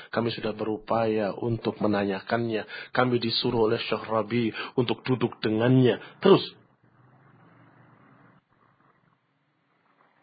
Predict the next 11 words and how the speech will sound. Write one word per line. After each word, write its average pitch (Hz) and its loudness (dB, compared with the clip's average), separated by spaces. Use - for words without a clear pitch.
Tapi 117 4
tetap - 0
tidak 110 -2
ada 110 -4
kejelasan 107 0
apa - -4
alasannya. 104 -10
Sampai 220 12
ketika 208 8
menulis 180 12
bantahan, 202 10